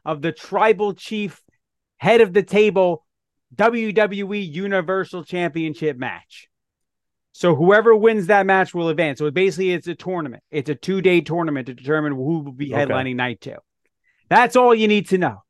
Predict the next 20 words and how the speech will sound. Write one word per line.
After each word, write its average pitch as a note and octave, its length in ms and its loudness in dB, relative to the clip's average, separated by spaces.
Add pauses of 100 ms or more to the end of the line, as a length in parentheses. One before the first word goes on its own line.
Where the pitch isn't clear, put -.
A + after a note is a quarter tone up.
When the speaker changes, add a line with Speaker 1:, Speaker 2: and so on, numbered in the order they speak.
(460)
Speaker 1:
Everybody C4 800 4
else, C#4+ 420 2 (180)
they G#3 200 4
can A#3+ 160 -2
do A3+ 180 0
whatever. F3 520 0 (320)
Okay. F#3+ 500 0
Speaker 2:
<laughs> - 60 -6 (360)
Speaker 1:
You, F3 340 -4
you, G#3+ 240 -6
uh, F#3 120 -4 (120)
take B3+ 300 2
Ben's A3 480 0
booking A#3+ 420 -4
that F3+ 180 -6
don't G3+ 240 -2
include G3 460 -6
those F3+ 300 -4
four G3 280 -8
guys F#3 540 -2